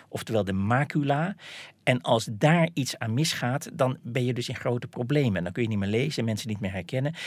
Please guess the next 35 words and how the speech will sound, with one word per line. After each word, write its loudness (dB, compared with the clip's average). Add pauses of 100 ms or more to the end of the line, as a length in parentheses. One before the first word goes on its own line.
(160)
En 0
dat 8
gebeurt 2
bij 2
veel 4
mensen 4
bij 2
het -2
ouder 2
worden. -6
Boven 0
de -6
vijfenzestig -2
jaar 0 (300)
krijg 2
je 0
een 0
degeneratie 2
van 2
de 2
macula, 2
zoals -6
dat -8
heet. -6 (260)
En 0
dat 4
is -4
de -2
belangrijkste 2
oorzaak -2
van -4
blindheid 0
bij -2
oude -4
mensen. 0